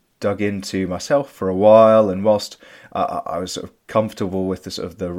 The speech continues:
the rough idea of apo E, and like most people had kind of had it in my head as,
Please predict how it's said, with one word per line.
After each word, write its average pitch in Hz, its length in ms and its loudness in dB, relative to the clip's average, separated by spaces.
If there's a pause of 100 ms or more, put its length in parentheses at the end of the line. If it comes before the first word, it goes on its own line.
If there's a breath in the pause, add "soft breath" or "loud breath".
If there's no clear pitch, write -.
the 95 140 -8
rough 113 260 -4
idea 92 440 -2
of 87 120 -8
apo 87 460 -8
E, 98 300 -4
and 90 120 -8
like 98 140 -6
most 95 320 -4
people 90 260 -6
had 87 140 -10
kind 90 160 -6
of - 100 -10 (580 loud breath)
had 107 180 -4
it 98 100 -4
in 95 100 -4
my 92 140 -2
head 95 300 -2
as, 90 300 -6